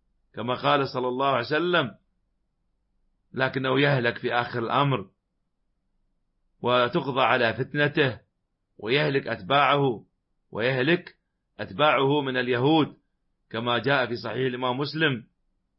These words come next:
المسلمون بعد معركتهم مع الروم إذا جاءوا الشام خرج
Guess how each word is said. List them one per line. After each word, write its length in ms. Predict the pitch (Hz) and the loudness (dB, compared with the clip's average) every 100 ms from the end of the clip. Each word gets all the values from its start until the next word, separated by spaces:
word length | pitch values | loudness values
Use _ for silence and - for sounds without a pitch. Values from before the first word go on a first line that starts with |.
| _ _ _ _ _ _ - | _ _ _ _ _ _ -14
المسلمون 540 | 107 92 107 139 139 | -14 -10 -6 -2 -2
بعد 260 | 113 147 139 | 2 2 2
معركتهم 720 | 120 113 127 143 151 147 131 | 0 2 2 0 -2 -2 -2
مع 220 | 127 120 | 0 2
الروم 440 | 127 156 156 98 - _ _ _ | 2 2 2 0 -10 _ _ _
إذا 160 | 98 107 | -6 -2
جاءوا 280 | 127 143 | 0 0
الشام 420 | 127 - 143 170 143 | 0 -2 0 0 0
خرج 320 | 139 175 | 2 2